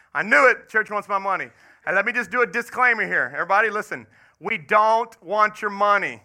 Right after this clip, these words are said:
okay? Uh, we're not doing a campaign. We're not trying to raise money right now for, for anything.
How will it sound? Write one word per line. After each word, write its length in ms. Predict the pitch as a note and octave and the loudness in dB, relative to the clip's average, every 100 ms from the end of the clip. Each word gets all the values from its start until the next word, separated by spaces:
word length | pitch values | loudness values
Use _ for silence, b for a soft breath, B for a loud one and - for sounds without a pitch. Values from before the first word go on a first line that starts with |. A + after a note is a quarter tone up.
| - | -8
okay? 480 | D#3 D#3 F3+ G3 F#3+ F3+ | -6 0 0 0 -2 -2
Uh, 160 | E3 D#3+ | 0 0
we're 120 | F3 | 0
not 280 | F3+ G3 G3 | 0 0 0
doing 300 | G#3 G#3 G3 | -4 -4 -4
a 60 | F#3 | -8
campaign. 760 | - A3 F#3+ E3+ G3+ G#3 G#3 | -6 -4 -4 -2 -2 -2 -4
We're 100 | F#3+ | -4
not 180 | F3 F#3+ | -2 -2
trying 240 | - G3 F#3 | -2 -2 -2
to 60 | |
raise 340 | F3 G3 G3 E3+ | -2 -2 -4 -4
money 300 | F#3 G3 F#3+ | -4 -2 -2
right 220 | F#3+ G3 | -4 -2
now 360 | F#3+ F#3+ F#3+ | -2 0 -2
for, 440 | F#3+ - F#3+ F#3 b b b | -6 -8 -4 -4 b b b
for 180 | - F#3 | -8 -6
anything. 640 | F#3 F#3 G3+ F#3+ F#3+ F3+ | -6 -8 -6 -4 -6 -10